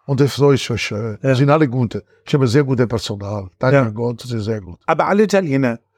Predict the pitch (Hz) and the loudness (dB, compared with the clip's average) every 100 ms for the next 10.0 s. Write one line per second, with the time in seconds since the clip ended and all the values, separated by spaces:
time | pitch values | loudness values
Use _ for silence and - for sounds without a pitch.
0 | _ _ - 208 196 175 143 147 196 214 | _ _ 0 2 4 2 0 2 4 4
1 | 139 147 - 127 120 107 101 - - 190 | 4 0 2 0 0 -2 -8 -8 -2 0
2 | 185 185 180 170 135 113 - 113 107 107 | 2 2 2 -2 -6 -8 -8 -6 -4 -6
3 | 104 _ _ 139 127 120 107 107 107 196 | -8 _ _ -4 0 0 0 -2 0 2
4 | 208 202 185 185 185 180 180 _ _ _ | 4 4 4 4 2 0 -6 _ _ _
5 | _ 156 127 - - - - - - - | _ -8 -6 -4 -6 -6 -20 -20 -6 2
6 | 339 311 - _ - 175 180 208 - 196 | 4 2 -2 _ -4 0 2 2 2 2
7 | 302 262 330 147 117 - 180 294 311 - | 2 2 -2 -4 -8 -8 -4 -2 -4 -6
8 | - - 175 - 220 165 196 190 214 262 | -10 -2 -2 0 -2 0 0 2 2 2
9 | 262 233 226 233 226 185 190 220 226 175 | 2 2 2 2 2 2 4 4 2 -4